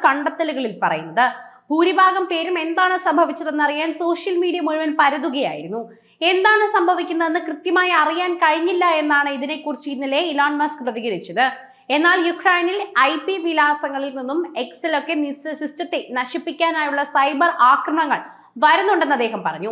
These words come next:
വലിയ തോതിലുള്ള ഒരു ആക്രമണമാണ് എക്സിൽ നിന്ന് ഉണ്ടാകുന്നതെന്നും അദ്ദേഹം പറഞ്ഞു. എന്നാൽ ഞങ്ങൾ അത് തന്നെ തടഞ്ഞുവെന്നും ഇപ്പോൾ പഴയ രീതിയിൽ പ്രവർത്തിക്കുന്നുണ്ടെന്നും അദ്ദേഹം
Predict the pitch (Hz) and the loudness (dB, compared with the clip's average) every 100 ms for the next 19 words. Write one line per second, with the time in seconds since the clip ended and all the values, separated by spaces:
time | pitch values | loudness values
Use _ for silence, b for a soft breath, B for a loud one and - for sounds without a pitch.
0 | 214 B B - 320 359 466 403 381 370 | -10 B B 2 4 4 0 0 0 4
1 | 349 339 311 311 320 330 302 302 339 - | 4 6 4 2 0 0 0 0 -2 -4
2 | 330 294 285 277 269 269 269 269 262 294 | -6 -6 -6 -2 4 4 2 -4 -4 -4
3 | 269 233 214 175 160 208 254 B B - | -2 -4 -6 -6 -4 -6 -8 B B -4
4 | 262 294 339 302 285 320 349 320 294 302 | 0 4 4 2 0 2 2 2 0 -6
5 | 302 269 285 320 294 320 302 311 294 294 | 0 0 0 -4 -4 -4 -6 -2 0 2
6 | 277 311 349 330 302 339 339 302 294 302 | 2 0 -4 -4 -4 -6 -4 -4 -4 -4
7 | 359 349 311 285 269 254 233 220 254 | -6 -4 -4 -2 -2 -2 -2 -2 -4